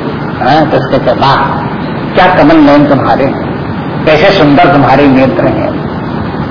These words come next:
हैं? अब कैसे सुंदर नेत्र की प्रशंसा कर रहा है, इसके माने क्या हुआ? क्या तुम अंधे हो, तुम्हें दिखाई नहीं देता? तो जो विपरीत अर्थ होता है ये, ये व्यंजना कहलाता है।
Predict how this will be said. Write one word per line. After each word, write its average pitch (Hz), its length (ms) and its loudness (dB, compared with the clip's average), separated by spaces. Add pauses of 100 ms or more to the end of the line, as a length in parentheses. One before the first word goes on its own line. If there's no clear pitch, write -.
(100)
हैं? 165 300 0 (340)
अब 151 240 0
कैसे 180 380 2
सुंदर 170 320 4
नेत्र 185 260 2
की 185 80 4
प्रशंसा 156 520 2
कर 170 140 4
रहा 156 180 4
है, 165 120 4
इसके 170 200 0
माने 180 220 2
क्या 175 200 2
हुआ? 139 320 2 (320)
क्या 160 80 2
तुम 180 160 2
अंधे 208 240 2
हो, 226 280 4
तुम्हें - 440 -4
दिखाई 190 240 2
नहीं 196 140 -2
देता? 156 260 -2 (3250)
तो 151 60 0
जो 143 180 2
विपरीत 165 440 2
अर्थ 147 200 2
होता 131 240 2
है 127 180 4
ये, 539 320 2 (400)
ये 139 60 4
व्यंजना 139 420 4
कहलाता 127 440 2
है। - 480 2